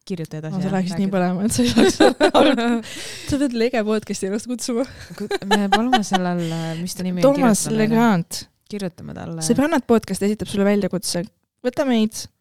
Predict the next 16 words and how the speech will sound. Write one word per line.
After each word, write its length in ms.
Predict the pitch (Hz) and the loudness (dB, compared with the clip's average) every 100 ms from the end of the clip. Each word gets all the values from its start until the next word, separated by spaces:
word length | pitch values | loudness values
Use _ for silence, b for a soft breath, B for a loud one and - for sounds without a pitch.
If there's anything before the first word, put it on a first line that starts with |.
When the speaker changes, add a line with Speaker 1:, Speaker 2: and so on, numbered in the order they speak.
| _ _ _ _ _ | _ _ _ _ _
Speaker 2:
karjume 400 | 240 240 208 202 | 0 2 2 2
üksteise 240 | - 196 202 | 0 -4 -2
peale 140 | 196 | -2
tund 260 | 208 208 208 | 0 0 0
aega, 300 | 208 208 214 - 370 | 0 0 0 0 -6
Speaker 1:
<laughs> 240 | - 370 | -4 -6
Speaker 2:
võtame 180 | - 302 | 0 4
linti, 460 | 226 233 - 226 233 - _ 254 | 8 6 6 2 2 0 _ 2
oleme 280 | 247 214 208 | 6 6 6
Oliirises, 480 | 226 226 220 214 - | 4 2 -2 -4 -4
pärast 300 | 208 208 196 | -4 -2 -2
oleme 160 | 190 | 0
sõbrad, 320 | 202 190 196 | 0 -2 -4
vaatame, 240 | 277 - 226 | -6 -6 -6
mis 160 | - | -4
saab. 160 | 202 | -6